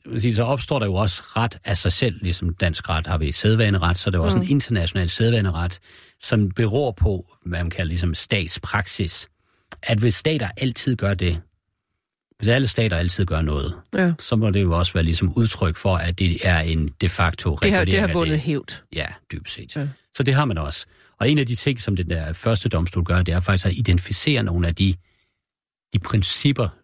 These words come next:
Speaker 1: som kommer fra det.
Speaker 2: Mm.
Speaker 1: Og, øh, så vil sige, at det er sådan, det er sådan en portefølje, som kan udvides, og principielt også indskrænkes, man kan ophæve, øh, konventionerne.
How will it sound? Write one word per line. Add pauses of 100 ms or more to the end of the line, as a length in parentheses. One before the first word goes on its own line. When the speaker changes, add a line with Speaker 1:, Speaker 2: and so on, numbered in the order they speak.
Speaker 1:
som
kommer
fra
det. (180)
Speaker 2:
Mm. (400)
Speaker 1:
Og,
øh, (600)
så
vil
sige,
at
det
er
sådan,
det
er
sådan
en
portefølje,
som
kan
udvides, (220)
og
principielt
også
indskrænkes,
man
kan
ophæve,
øh, (120)
konventionerne.